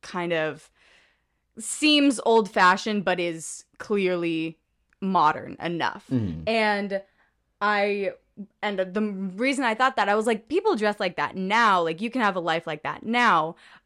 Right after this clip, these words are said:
Speaker 1: but she has a flat screen T V, and she,
Speaker 2: Mm-hmm.
Speaker 1: um, and she has a car that she can open with the key button. And I was like,
Speaker 2: Mm-hmm.
Speaker 1: "Okay,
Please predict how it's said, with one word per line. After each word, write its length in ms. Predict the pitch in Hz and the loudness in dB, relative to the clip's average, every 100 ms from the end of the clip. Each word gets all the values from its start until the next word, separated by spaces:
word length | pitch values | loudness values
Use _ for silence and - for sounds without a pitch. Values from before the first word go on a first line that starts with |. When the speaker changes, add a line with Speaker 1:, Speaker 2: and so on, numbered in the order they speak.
| 165 | -4
Speaker 1:
but 340 | - 208 180 - | 4 6 4 0
she 200 | - 214 | -4 0
has 260 | 240 254 | 4 4
a 60 | 262 | 2
flat 320 | - 214 196 | 2 2 2
screen 260 | - 196 165 | -4 -6 -6
T 220 | - 175 | -8 -10
V, 400 | 170 160 135 170 - | -6 -8 -8 -12 -6
and 200 | 185 170 | -4 -4
she, 580 | - 202 185 113 165 160 | -6 -4 -2 -2 -2 -6
Speaker 2:
Mm-hmm. 100 | 80 - _ _ _ - | -10 -14 _ _ _ 2
Speaker 1:
um, 440 | 196 160 - - 196 _ _ _ _ _ _ _ | 4 4 0 -10 -18 _ _ _ _ _ _ _
and 200 | 202 196 | 0 2
she 120 | - | 0
has 200 | 220 202 | 2 2
a 60 | 185 | 2
car 720 | - - 285 269 196 160 170 - | -6 -2 4 6 4 2 -4 -4
that 180 | 175 - | -4 -4
she 140 | 208 | -8
can 200 | 190 160 - | -8 -8 -2
open 460 | 202 196 165 160 | -4 -2 -4 -4
with 200 | 175 170 | -6 -6
the 60 | 220 | -8
key 560 | - - 185 - 175 - _ - | -12 -14 -12 -12 -16 -18 _ -20
button. 520 | 165 - - - - _ _ _ - | -8 -4 -4 -6 -20 _ _ _ -4
And 160 | 202 | 0
I 60 | 202 | 0
was 80 | 196 | 0
like, 140 | 196 | -2
Speaker 2:
Mm-hmm. 180 | 160 359 | 2 2
Speaker 1:
"Okay, 380 | - 247 - | 2 -8 -10